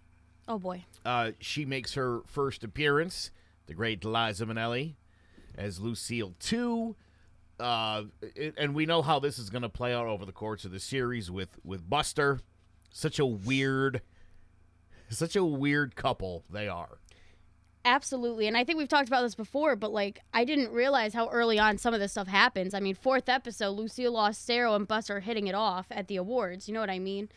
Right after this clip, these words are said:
Speaker 1: But, of course, at Lucille's insistence, he didn't wear his glasses, which was actually joked about, like, five minutes before the awards ceremony. Then he went in no glasses, and little did he know,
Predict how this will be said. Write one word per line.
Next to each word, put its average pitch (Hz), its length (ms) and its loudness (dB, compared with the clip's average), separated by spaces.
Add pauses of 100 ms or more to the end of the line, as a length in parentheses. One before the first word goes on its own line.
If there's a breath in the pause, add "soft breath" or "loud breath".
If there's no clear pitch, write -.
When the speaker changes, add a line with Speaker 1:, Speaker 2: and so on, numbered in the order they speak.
(340 loud breath)
Speaker 1:
But, 233 100 2
of 226 120 -2
course, 302 360 2
at 247 300 6 (320 soft breath)
Lucille's 269 480 2
insistence, 240 600 -2
he 226 80 -4
didn't 220 180 2
wear 208 140 2
his 190 140 -2
glasses, 214 600 4
which 196 120 -4
was 202 100 -4
actually 220 280 0
joked 254 320 0
about, 180 420 0 (400 soft breath)
like, 190 180 -2
five 226 300 6
minutes 220 240 0
before 226 380 0
the 208 100 -4
awards 240 360 2
ceremony. 185 440 -4
Then 220 220 0
he 233 100 2
went 226 220 4
in 220 100 2
no 202 140 2
glasses, 202 580 2
and 196 240 -2
little 208 220 0
did 202 140 -2
he 208 80 0
know, 202 460 2